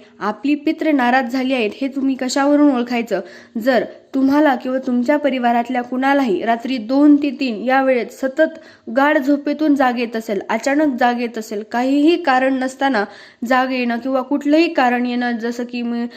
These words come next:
अगोदर सांगितलं, लघवीच येणं किंवा ठसका लागून जाग येणं किंवा कधीकधी आपल्याला स्वप्न पडतं, त्या स्वप्नाने जाग येतं, कधीकधी आपल्याला असं वाटतं की काहीतरी घोंघावतंय, अशा ह्यानं जाग येणं, हे सुद्धा एक त्यामागचं मोठं कारण आहे.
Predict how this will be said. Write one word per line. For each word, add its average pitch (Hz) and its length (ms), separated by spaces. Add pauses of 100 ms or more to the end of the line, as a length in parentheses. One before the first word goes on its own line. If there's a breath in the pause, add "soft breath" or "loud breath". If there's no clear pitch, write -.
(180 loud breath)
अगोदर 247 360
सांगितलं, 233 540
लघवीच 240 500
येणं 226 400 (400 loud breath)
किंवा 226 280
ठसका 247 460
लागून 247 340
जाग 226 220
येणं 226 320
किंवा 240 380 (400 loud breath)
कधीकधी 269 380
आपल्याला 254 460
स्वप्न 269 480
पडतं, 233 680
त्या 254 120
स्वप्नाने 277 500
जाग 233 240
येतं, 233 220
कधीकधी 247 440
आपल्याला 254 360
असं 254 200
वाटतं 233 300
की 285 140
काहीतरी 240 440
घोंघावतंय, 247 720 (400 loud breath)
अशा 240 320
ह्यानं 285 300
जाग 240 280
येणं, 233 300 (600 loud breath)
हे 285 120
सुद्धा 277 340
एक 302 200
त्यामागचं 240 440
मोठं 247 320
कारण 202 360
आहे. 190 140